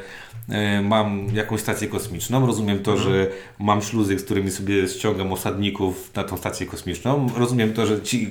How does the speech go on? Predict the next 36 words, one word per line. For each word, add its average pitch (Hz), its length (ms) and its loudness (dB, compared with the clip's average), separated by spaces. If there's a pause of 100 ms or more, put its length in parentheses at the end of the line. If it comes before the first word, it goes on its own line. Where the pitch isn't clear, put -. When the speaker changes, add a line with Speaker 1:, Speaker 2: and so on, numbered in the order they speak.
(120)
Speaker 1:
osadnicy 113 500 -2
chodzą 113 240 2
po 101 80 -6
tej 110 160 -2
stacji 117 300 -2
kosmicznej, 110 420 -2
żeby 104 160 0
dostać - 220 -4
się 107 140 0 (300)
do 117 80 0
tych 113 200 -2
portali 131 500 0 (180)
i - 60 0
z - 60 -4
tych - 180 0
portali 156 440 2
wy-, 139 140 0
wy-, 131 220 -6
wysiedlamy 135 460 2
ich - 120 -2
na 120 100 0
planety 131 440 2 (340)
i 147 60 -8
nawet 208 260 0
te 285 80 -4
planety 269 360 0 (120)
jakoś 123 320 -2
tam 127 140 0
się - 140 -2
trzymają 107 460 2
jakimś 101 300 -4
flafem 95 460 0
trochę. 120 340 4
Speaker 2:
Tak, 82 120 -2
zgadzam 143 380 -2
się, - 160 -2